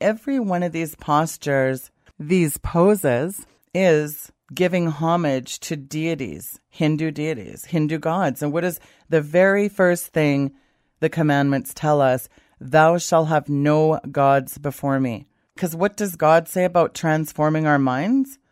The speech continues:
Because this is really what yoga seeks to do, is transforming our mind. And every single Holy Ghost-filled,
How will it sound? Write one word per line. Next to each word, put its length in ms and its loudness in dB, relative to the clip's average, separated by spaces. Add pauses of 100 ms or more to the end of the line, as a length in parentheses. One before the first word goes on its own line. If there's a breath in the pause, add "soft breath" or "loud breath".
(100)
Because 260 -2
this 200 -4
is 140 -6
really 280 0
what 220 -2
yoga 420 0
seeks 340 -10
to 100 -10
do, 200 -2
is 160 -2 (360 soft breath)
transforming 880 0
our 100 2
mind. 340 0
And 160 -2 (240)
every 380 2
single 400 -2
Holy 320 0
Ghost-filled, 760 0